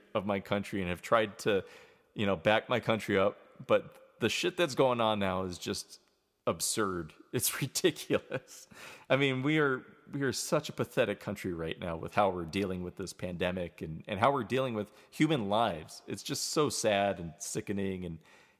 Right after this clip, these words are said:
and I am done with it. I, you know, moving to Georgia definitely helped with that. <laughs> I mean, we, we have a governor that's a moron that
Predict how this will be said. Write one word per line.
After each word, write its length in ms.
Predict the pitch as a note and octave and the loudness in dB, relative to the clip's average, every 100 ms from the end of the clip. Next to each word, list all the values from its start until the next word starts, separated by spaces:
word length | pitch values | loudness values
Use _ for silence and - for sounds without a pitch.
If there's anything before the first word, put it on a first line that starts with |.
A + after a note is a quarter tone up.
| - | -8
and 120 | C3 | 2
I 140 | D#3 E3 | 4 4
am 140 | G#2+ | 2
done 280 | E2 F#2+ F#2 | 2 0 2
with 160 | F2 | -2
it. 280 | F#2 F#2 - - - | -2 -2 -4 -8 -4
I, 240 | A2+ A2 - | -2 -2 -2
you 140 | A#2+ A2+ | -4 0
know, 340 | A2 G#2+ G#2+ - _ _ _ - | 0 0 -2 -8 _ _ _ -2
moving 300 | C#3 F#3 F#3 | 4 4 6
to 80 | C#3+ | 2
Georgia 420 | G#2+ B2+ C3 C3+ | 4 4 4 2
definitely 420 | A2 A#2+ C3+ A#2 | 4 2 2 -2
helped 280 | G#2 A#2 - | 2 2 2
with 140 | C#3+ | -2
that. 280 | - C#3 - E3 - - - - | 2 2 2 -4 -4 -2 -2 -6
<laughs> 380 | - - - - | -16 -16 -6 2
I 80 | B2 | 4
mean, 240 | B2+ A2+ | 4 2
we, 140 | A#2+ | 0
we 140 | - B2+ | 2 4
have 120 | B2 | 4
a 40 | G#2+ | 4
governor 480 | G#2 G#2+ B2 A#2+ | 4 4 2 0
that's 460 | G2+ F2+ - - - _ - | 2 0 -2 -10 -14 _ -4
a 60 | G#2 | -2
moron 800 | F2+ F#2+ G#2+ A#2+ B2 C3 C3+ D3 - - | 0 0 2 2 2 0 -4 -10 -18 -2
that 260 | G#2 F2 | 0 0